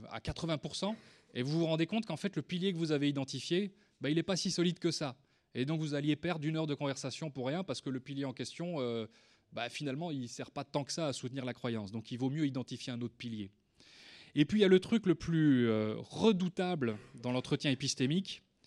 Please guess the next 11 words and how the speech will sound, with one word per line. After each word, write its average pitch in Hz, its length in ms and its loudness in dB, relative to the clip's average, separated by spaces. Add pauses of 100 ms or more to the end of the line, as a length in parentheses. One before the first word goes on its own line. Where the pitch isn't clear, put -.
(560)
c'est - 180 2
ce - 80 0
que 160 120 6
j'ai 151 120 4
appelé 151 220 6
la 160 100 4
comparaison 143 560 2
à 143 60 2
un 135 100 2
clone 165 260 2
négatif. « 151 640 -2